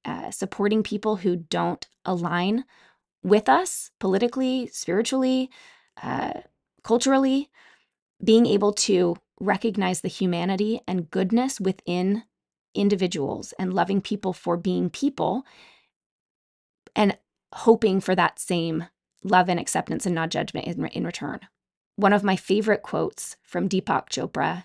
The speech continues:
is, "Use moral values to uplift others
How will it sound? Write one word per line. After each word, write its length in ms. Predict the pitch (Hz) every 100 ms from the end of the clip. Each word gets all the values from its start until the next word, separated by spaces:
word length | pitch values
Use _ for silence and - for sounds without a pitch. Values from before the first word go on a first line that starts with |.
| _ -
is, 380 | 180 180 - - _ _ _ _ _ _ _ _
"Use 560 | 185 180 226 254 277 240
moral 400 | 202 196 202 196
values 760 | 170 180 180 - - - - - -
to 220 | 196 - -
uplift 560 | 277 - 190 185 - -
others 520 | 185 160 160 180